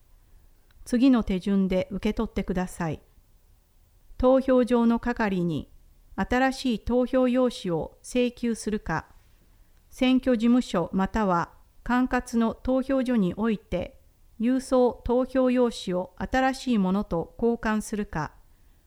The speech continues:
はじめの郵送投票用紙をお持ちでない場合は、暫定投票用紙を使って投票してください。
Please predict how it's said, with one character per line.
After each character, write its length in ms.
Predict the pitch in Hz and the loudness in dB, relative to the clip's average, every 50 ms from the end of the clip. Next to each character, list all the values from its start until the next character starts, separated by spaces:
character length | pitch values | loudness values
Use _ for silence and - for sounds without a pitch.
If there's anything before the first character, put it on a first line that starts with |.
| _ _ _ _ | _ _ _ _
は 160 | - - 220 214 | -4 -2 -2 0
じ 140 | 226 262 | 2 2
め 160 | 254 254 247 240 | 4 4 4 4
の 260 | 240 233 226 226 - - | 4 2 2 0 -2 -2
郵 200 | 226 233 247 247 | 0 0 0 -2
送 440 | - - 254 240 233 233 202 - - | -2 0 0 0 2 0 -2 -4 -2
投 220 | - 247 254 254 | -2 0 0 0
票 240 | 247 - 262 262 254 | 0 0 2 2 2
用 220 | 240 254 254 240 | 2 2 2 0
紙 220 | 233 - - - 175 | 0 -4 -6 -6 -4
を 260 | 165 160 - - - _ _ - - | -4 -4 -6 -8 -14 _ _ -10 -4
お 100 | - 196 | -2 0
持 140 | 226 247 247 | 2 0 0
ち 140 | - 254 226 | 0 -2 0
で 120 | 247 233 | 0 2
な 160 | 233 240 226 | 2 2 2
い 80 | 208 175 | 0 0
場 240 | 170 180 180 180 180 | 0 0 0 0 0
合 80 | 180 180 170 | 0 0 -2
は、 260 | 170 175 - - - - - _ _ _ _ _ - _ - | -2 -4 -4 -6 -10 -14 -20 _ _ _ _ _ -20 _ -2
暫 260 | 226 233 247 262 254 | 0 2 2 2 0
定 220 | - 262 254 247 | 0 0 0 0
投 240 | 254 - 247 247 247 | 0 -2 -4 -4 -2
票 240 | 240 - 254 247 247 | -2 0 2 2 2
用 200 | 247 247 240 220 | 2 0 0 -2
紙 180 | - - 185 | -4 -6 -6
を 80 | 170 160 | -6 -6
使 240 | - - - - 180 | -8 -10 -8 -6 -6
っ 80 | 180 | -6
て 420 | - _ _ - 180 180 180 - - - _ _ - - | -6 _ _ -6 -6 -6 -6 -8 -14 -20 _ _ -18 -8
投 180 | - 233 233 233 | -4 -2 -2 0
票 220 | 226 - 220 214 | 0 0 -2 -2
し 100 | 214 - | -4 -6
て 100 | - 202 | -8 -8
く 100 | - - | -6 -4
だ 140 | 175 185 185 | -4 -4 -4
さ 220 | - - - 175 156 | -4 -4 -6 -6 -6
い。 120 | - | -6